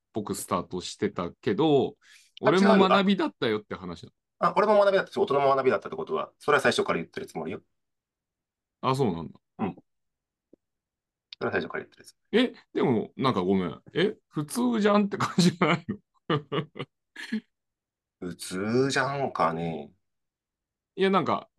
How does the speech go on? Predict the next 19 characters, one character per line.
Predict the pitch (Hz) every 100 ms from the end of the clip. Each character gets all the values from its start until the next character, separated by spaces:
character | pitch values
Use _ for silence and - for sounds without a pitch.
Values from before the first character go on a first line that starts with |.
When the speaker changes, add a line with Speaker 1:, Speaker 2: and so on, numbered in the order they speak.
| _ _ _ _ _ _
Speaker 1:
あ | -
の、 | 147 -
大 | 196
人 | 202 277 269
目 | 247 254
線 | 220 151 104
で、 | 135 123 92 _ _ _ -
会 | 202 214
社 | 202 214
に | 208 202
お | 180
い | 101
て、 | 131 120 85 - _ -
新 | - 196 185
人 | 180 190
が | 180 180
来 | -
た | 151 113
ら、 | 123 110 80